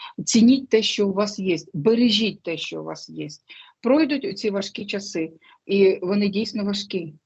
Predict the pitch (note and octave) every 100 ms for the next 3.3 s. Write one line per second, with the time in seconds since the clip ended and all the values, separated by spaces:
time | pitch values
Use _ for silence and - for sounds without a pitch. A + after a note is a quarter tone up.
0 | _ - F3 F3 - F#3 F#3+ G#3 G3 E3+
1 | F#3+ C4+ - G#3 G3+ F#3+ F#3+ G3 F#3+ F3+
2 | F3 F#3 E3+ D3 - _ - - D#3 D3
3 | D#3 G3